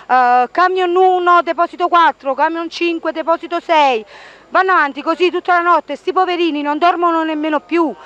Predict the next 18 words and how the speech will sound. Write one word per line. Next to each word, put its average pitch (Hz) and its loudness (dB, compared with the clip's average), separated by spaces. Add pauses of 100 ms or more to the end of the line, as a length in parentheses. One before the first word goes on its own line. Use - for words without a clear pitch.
(260)
Questa 392 -2
è - 4
un'oltre-, 311 -2
un, 302 -4
un'ulteriore 349 2
causa 359 2
per 285 -4
lottare, 269 0
uno 294 -4
stress, 339 -2
lo 277 -8
st-, - -20 (300)
gli 370 0
stress 320 -2
sono 285 -4
da 294 2
non 359 2
sottovalutare, 330 0